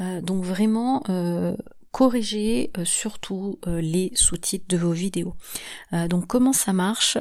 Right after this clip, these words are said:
Euh, ben, en fait, euh, vous allez avancer, vous allez voir en fait, euh, une fois que l'outil va avoir généré, euh, souvent les sous-titres, euh, vous allez voir votre vidéo et en dessous vous allez voir, euh, le titre avec, euh,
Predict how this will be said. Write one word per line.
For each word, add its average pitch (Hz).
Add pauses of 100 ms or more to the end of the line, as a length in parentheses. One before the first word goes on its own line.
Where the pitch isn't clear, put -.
Euh, 170
ben, 165
en 165
fait, -
euh, 170
vous 175
allez 180
avancer, 190
vous 220
allez 170
voir 185
en 180
fait, - (480)
euh, 170
une 170
fois 202
que -
l'outil 180
va 196
avoir 175
généré, 196
euh, 160
souvent 185
les 180
sous-titres, - (440)
euh, 175
vous 165
allez 175
voir 185
votre 190
vidéo 185
et 185
en 170
dessous -
vous 214
allez 165
voir, 190
euh, 170
le 170
titre -
avec, 175
euh, 160